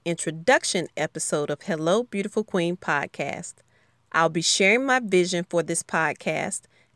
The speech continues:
and I'll tell you a little bit about myself. And episode two is where I'll kick off bi-weekly episodes that will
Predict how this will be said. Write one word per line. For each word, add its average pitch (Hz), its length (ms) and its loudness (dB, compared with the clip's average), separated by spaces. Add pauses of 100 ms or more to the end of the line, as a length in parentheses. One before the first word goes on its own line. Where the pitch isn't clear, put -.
and 170 120 0
I'll 165 100 2
tell 175 300 2
you 185 160 0
a - 20 0
little 175 280 2
bit 175 180 2
about 247 320 2
myself. 156 540 -8 (640)
And 190 160 2
episode 170 640 2
two 233 600 2
is 170 160 -4
where 175 320 2
I'll 156 200 2
kick - 340 -8
off 170 240 2
bi-weekly 175 800 -2
episodes 160 680 -2
that - 240 0
will 160 200 -6